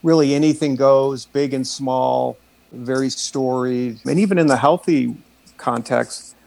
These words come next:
where you're doing an acquisition and potentially there's, there's synergies or there's a story around a merger, it can be important to do that discreetly and bring a financing partner,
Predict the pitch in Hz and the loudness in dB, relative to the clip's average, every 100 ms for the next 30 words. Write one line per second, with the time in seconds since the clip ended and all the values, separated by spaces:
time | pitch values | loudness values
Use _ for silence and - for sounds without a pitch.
0 | _ _ - 135 123 123 123 123 117 131 | _ _ -10 -2 2 2 2 -2 -2 -2
1 | 127 120 123 - 117 120 143 - 139 131 | -2 -2 -4 -4 -6 -2 -2 -2 -4 -4
2 | 123 110 - 123 - 120 120 113 113 110 | -4 -8 -6 -8 -6 -4 -2 -2 -4 -6
3 | - - 117 110 - 147 139 123 123 127 | -10 -8 -6 -4 0 2 2 2 2 2
4 | 123 120 110 110 107 - - 131 120 123 | 2 -2 -4 -4 -6 -8 -4 -2 2 2
5 | 123 120 113 117 113 110 113 120 123 113 | 2 2 2 0 0 -2 -2 0 0 0
6 | 120 117 - _ _ _ _ _ _ _ | 0 0 -4 _ _ _ _ _ _ _
7 | _ 135 143 123 123 120 120 127 120 - | _ -4 0 2 4 4 4 2 -2 2
8 | 165 151 139 131 123 - 131 123 120 117 | 4 4 6 4 4 4 6 6 6 4
9 | 110 _ _ - 156 143 135 131 - - | -2 _ _ 2 6 6 4 2 -8 -2
10 | 151 151 143 135 123 110 127 135 131 120 | -2 0 -2 -2 -4 -4 -4 -4 -4 -4
11 | 117 - 127 127 135 - 123 - 127 123 | -8 -6 -2 -2 -2 -4 -4 2 4 4
12 | 123 120 127 | 2 0 -2